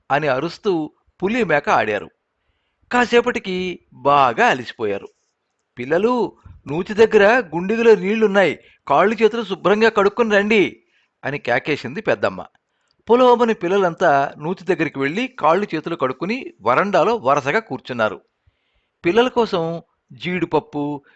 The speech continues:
ఎండు ద్రాక్ష వేసి ప్రసాదం చేసింది పెద్దమ్మ.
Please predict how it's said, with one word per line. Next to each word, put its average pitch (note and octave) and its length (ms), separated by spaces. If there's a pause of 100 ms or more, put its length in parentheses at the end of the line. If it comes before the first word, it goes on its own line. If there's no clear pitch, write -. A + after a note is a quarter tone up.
(140)
ఎండు F3 260
ద్రాక్ష E3+ 380
వేసి E3 680 (320)
ప్రసాదం G3 540
చేసింది D#3+ 300
పెద్దమ్మ. A#2 480